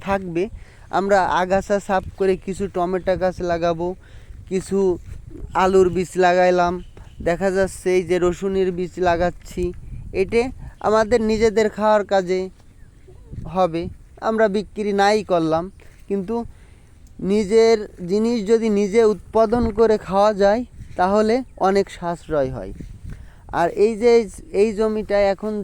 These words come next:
যে পরিমাণ সবজি আমার লাগানো আছে, এটাও আপনাদের ভবিষ্যতে আমি তুলে ধরব, কী কী সবজি আমি লাগিয়েছি। তাহলে বন্ধুরা, আমার সব থেকে গুরুত্বপূর্ণ যে বিষয়, আপনাদের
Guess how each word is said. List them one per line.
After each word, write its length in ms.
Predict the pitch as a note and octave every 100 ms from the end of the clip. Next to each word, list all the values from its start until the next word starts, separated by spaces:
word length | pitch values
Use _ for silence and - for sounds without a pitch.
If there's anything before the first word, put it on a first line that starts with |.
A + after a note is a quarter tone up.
| F3+
যে 100 | G3 F#3 - - F#3+
পরিমাণ 440 | F#3 F#3 F#3 F3+ F#3 F3+ -
সবজি 420 | F#3+ E3 D#3+ F#3+ F#3
আমার 200 | F3 F3 F3 D#3+
লাগানো 360 | D#3 F3 F#3 D#3+
আছে, 220 | D3+ - G3+ - - -
এটাও 220 | C#4 C#4 C4
আপনাদের 360 | G#3+ A3+ G#3 G#3 G3
ভবিষ্যতে 480 | G3 F#3+ G3+ F3+ F#3+
আমি 100 | F#3+ E3+
তুলে 200 | F3 F#3 E3
ধরব, 200 | D#3+ D#3 G3+
কী 100 | - G#3
কী 100 | A3+ -
সবজি 300 | F3 D#3 D#3+ F3+
আমি 120 | E3+ E3
লাগিয়েছি। 500 | D3+ D#3+ D#3+ C#3 - F#3+ - - - - - - - -
তাহলে 300 | E3 G3+ G#3 F#3+
বন্ধুরা, 400 | F#3+ F#3+ G3 E3 G3+ - - - E3
আমার 220 | F#3 E3+ -
সব 140 | G3+ G3+ - -
থেকে 220 | B3+ - A3+
গুরুত্বপূর্ণ 640 | G#3+ G3+ - A3+ G3+ A3 A3 G#3
যে 80 | G#3 G3
বিষয়, 280 | G3 B3 A3 G#3
আপনাদের 400 | - F#3 E3